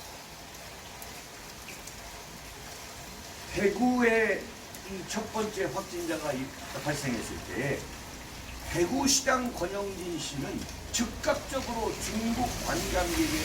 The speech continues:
대구 유입을 차단하는 조치를 경찰과 함께 내렸어야 됩니다. 그건 지자체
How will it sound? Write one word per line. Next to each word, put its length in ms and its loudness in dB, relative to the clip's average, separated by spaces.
대구 320 2
유입을 760 2
차단하는 560 4
조치를 640 4
경찰과 600 4
함께 440 2
내렸어야 500 8
됩니다. 320 -2
그건 360 2
지자체 760 4